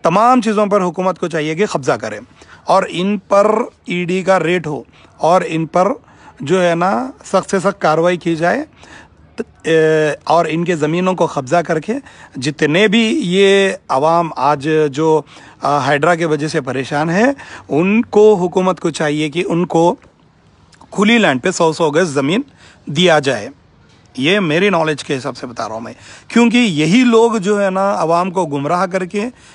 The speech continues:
यही लोग आवाम को धोखा देकर, यही लोग आवाम को जो है ना, आ, दिन में तारे नज़र आकर, दिन में तारे दिखाकर, झूठे ख्वाब दिखाकर आवाम के पैसे को लूटा है,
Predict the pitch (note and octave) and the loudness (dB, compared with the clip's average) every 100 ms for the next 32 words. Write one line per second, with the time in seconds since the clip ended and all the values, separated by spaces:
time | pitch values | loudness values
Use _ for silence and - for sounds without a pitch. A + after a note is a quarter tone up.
0 | - D3 F3+ G#3 G#3 F#3 D3+ E3+ F#3 E3 | -6 -2 -2 2 2 2 2 2 0 -4
1 | B2 A2+ C#3 F#3 G3 G3 G3 G#3 A#3 - | -4 -4 0 0 2 0 0 -2 -4 -10
2 | - - D3 D#3 G#3 G3 G3 F3 C#3+ E3 | -18 -6 -2 0 2 2 2 0 2 2
3 | F3+ E3+ F3 E3+ E3 D#3 E3+ A3 - - | 0 -2 -2 -2 -2 0 -2 -4 -10 -12
4 | - C#3+ C#3+ B2+ D#3+ F3 F3+ F3+ - C#3+ | -4 0 0 0 -2 0 0 -2 0 0
5 | D#3+ F#3+ E3+ D3+ F3 F3 G3+ G3+ C4+ _ | 2 0 0 2 2 2 2 -2 -2 _
6 | C#3 C#3+ D#3 E3 D3 C#3 C#3+ F3 E3 E3 | -6 -2 0 -2 -2 -2 0 0 0 0
7 | D#3+ F3+ D3 E3+ D#3+ D#3 - D3 E3 D#3+ | 2 0 -2 -6 -4 -4 -2 0 0 -2
8 | D#3+ D3+ G#3+ B3 - - - D3 E3 F3 | 0 -2 -2 -6 -10 -8 -2 2 2 2
9 | C#3+ D3+ C3+ C3+ F3+ F3+ F#3 F3+ F3 F3+ | -2 -4 -4 -2 0 2 2 2 2 0
10 | G3 | 0